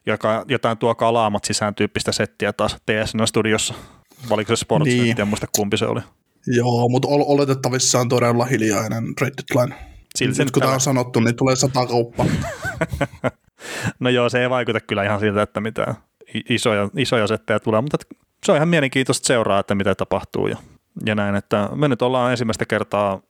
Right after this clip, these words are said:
Speaker 1: kolmeen vuoteen, niin et ei tehdä nyt sitten siirtotakarajan liveä, että, et mitäs tämmönen nyt tuntuu sitten, että saa pidetään vapaapäivän siinä.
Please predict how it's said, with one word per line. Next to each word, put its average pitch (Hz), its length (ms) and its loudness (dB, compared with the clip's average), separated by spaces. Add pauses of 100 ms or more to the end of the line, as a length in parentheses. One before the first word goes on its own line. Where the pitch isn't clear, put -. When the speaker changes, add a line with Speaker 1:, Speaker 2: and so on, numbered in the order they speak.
Speaker 1:
kolmeen 107 440 0
vuoteen, 90 440 -2 (380)
niin 110 240 -4 (120)
et - 200 -4
ei 107 100 0
tehdä 101 280 -2
nyt 101 180 -8
sitten - 300 -2 (400)
siirtotakarajan 101 960 -2
liveä, 98 300 0
että, 113 260 -10 (220)
et 117 140 -8
mitäs 120 380 -2
tämmönen 107 380 0
nyt 101 140 -8
tuntuu 98 320 -2
sitten, - 160 -6
että - 80 -4
saa 107 140 2
pidetään 107 320 -2
vapaapäivän 95 600 -2
siinä. - 180 -6